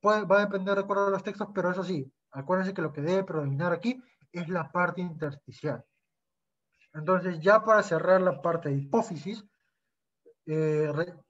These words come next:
conclusiones finales en cuanto a esta glándula. Acuérdense que esta glándula va a controlar las demás glándulas mediante sus hormonas mensajeras. Se va a dividir en dos, adeno y neuro.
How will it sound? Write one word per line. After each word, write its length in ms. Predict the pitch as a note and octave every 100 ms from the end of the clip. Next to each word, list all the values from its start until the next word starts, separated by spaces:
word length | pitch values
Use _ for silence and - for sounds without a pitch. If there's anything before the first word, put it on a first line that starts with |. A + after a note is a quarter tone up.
| _
conclusiones 600 | E3+ C#3 E3 D#3+ F#3+ F#3+
finales 360 | F3+ F3+ F#3+ F#3
en 100 | C#3+
cuanto 220 | F3 D#3+
a 40 |
esta 140 | D3 D#3
glándula. 400 | G3+ F#3+ F3 D#3
Acuérdense 380 | - E3+ F3
que 80 | F#3
esta 180 | E3 F3
glándula 420 | E3+ F3 F3 F3
va 280 | D#3+ E3 F3 - _ _ _ -
a 440 | E3 F3+ F#3 F#3+ - _ _ _ _ _
controlar 840 | F#3 E3 D#3+ D#3+ E3+ G3 F3+ C#3+ -
las 260 | D3 C#3+ C#3
demás 360 | D3 D#3+ D#3
glándulas 560 | E3 F#3+ F#3+ E3 D3 C3+
mediante 420 | D3 D3 C#3+ C#3+
sus 220 | C#3+ C#3
hormonas 520 | C#3+ C#3+ E3+ E3 D3+ C#3+
mensajeras. 680 | C#3 C#3 - A3+ G3 G#3 - _ _ - _ _ _ _
Se 160 | - E3
va 100 | F3+
a 40 |
dividir 300 | F#3 F3+ F3+
en 380 | F3 D#3+ D#3 C#3+
dos, 440 | F#3+ A#3+ - - _ -
adeno 640 | D3+ F3+ A3+ F#3 F#3 -
y 100 | E3+
neuro. 460 | D3+ G#3 G#3+ F#3+ C4